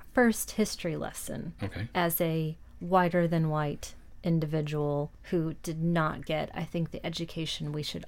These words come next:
Speaker 1: all be getting. So I hope when you listen to this episode, you will also start Googling some of these things and learn some more stuff.
Speaker 2: I will say, even growing up in Oklahoma the way I did, it was not readily available. It's work that you have to do on your own.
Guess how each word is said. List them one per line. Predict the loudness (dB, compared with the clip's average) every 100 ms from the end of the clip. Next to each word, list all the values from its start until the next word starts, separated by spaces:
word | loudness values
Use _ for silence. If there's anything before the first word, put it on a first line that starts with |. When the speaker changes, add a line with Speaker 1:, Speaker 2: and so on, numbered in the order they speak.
| -2
Speaker 1:
all | -2
be | -4 -6
getting. | -6 -6 -8 -8
So | -6 -4 -6 -6 0
I |
hope | 2 4 4 2 2
when | 2 4
you | 2
listen | 0 0 -2
to | 0
this | -2 -2
episode, | -2 -4 -4 -4 -2
you | 0 2
will | 2 4
also | 4 2 2 2 2 -2
start | -2 -2
Googling | -2 -4 -2 -2
some | -4 -4
of | -4
these | -4 -4
things | -4 -2 -2
and | -2
learn | 0 -2
some | -4 -6
more | -6 -6
stuff. | -6 -6 -6 -12 -16 0
Speaker 2:
I | 6
will | 8 8
say, | 8 8
even | 8 8 10
growing | 10 10 10
up | 6
in | 4
Oklahoma | 4 2 6 10 10 8
the |
way | 6 6
I | 4
did, | 2 2 2 -2 -10 -16 -14 -16 -16 -6 4
it | 4 8
was | 10
not | 12 12 10 8 0 -10 -12 0
readily | 8 10 10 10 8
available. | 6 4 2 -4 -8
It's | -8 -2
work | 10 10 10
that | 6 4
you | 4
have | 6 8 8 8 6
to | 2
do | 6 6 6
on | 4 0
your | 4 6
own. | 8 6 0 -4